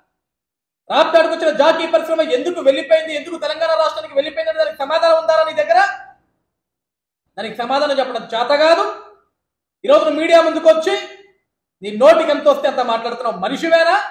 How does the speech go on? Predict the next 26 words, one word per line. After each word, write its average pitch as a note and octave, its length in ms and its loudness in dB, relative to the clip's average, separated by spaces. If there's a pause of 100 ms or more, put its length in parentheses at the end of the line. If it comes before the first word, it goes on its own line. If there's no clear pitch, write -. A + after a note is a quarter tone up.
(400)
మనిషి C#4 220 -4
పుట్టుకే E4+ 300 -2
పుట్టావా? D#4+ 460 0 (460)
కడుపుకి E4+ 260 0
అన్నం F4+ 260 0
తింటున్నావా? E4+ 420 0
దారిన E4+ 340 2
పెంట - 320 0
తింటున్నావా? C#4+ 640 0 (960)
మనిషి C4 300 -6
పుట్టక D4 380 -6
పుట్టినవాడు C4 380 -4
ఎవడు B3 260 2
కూడా A#3 580 2 (240)
నీ G#3+ 120 -6
మాదిరి D4 280 0
ఎవడు D4 160 0
మాట్లాడాడు C4+ 540 -4
చంద్రశేఖర్ C4 400 -6
రెడ్డి. F#3+ 440 -6 (880)
ఈరోజు C4+ 240 2
నువ్వు D4 160 -2
"మేము C4 160 -4
తలుచుకుంటే C#4 600 -2
ఏమన్నా C4 300 -4
చేస్తాం, C4 520 -4